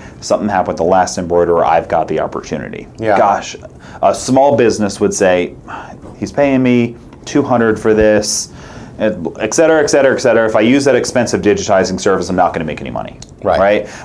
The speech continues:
Speaker 1: Which is a fair thought to have.
Speaker 2: Okay.
Speaker 1: Um, right?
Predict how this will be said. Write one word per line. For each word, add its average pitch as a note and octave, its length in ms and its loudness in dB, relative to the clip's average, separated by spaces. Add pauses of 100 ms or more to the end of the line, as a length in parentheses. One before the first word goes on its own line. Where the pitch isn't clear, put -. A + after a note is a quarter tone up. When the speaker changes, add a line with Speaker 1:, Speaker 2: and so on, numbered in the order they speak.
Speaker 1:
Which F3+ 180 2
is F#3 400 2 (460)
a A2+ 80 -2
fair A#2 400 0
thought G#2+ 440 0
to F#2 120 -4
have. F2 360 -2 (160)
Speaker 2:
Okay. C3 200 -2
Speaker 1:
Um, F#2+ 580 4 (200)
right? A2 380 2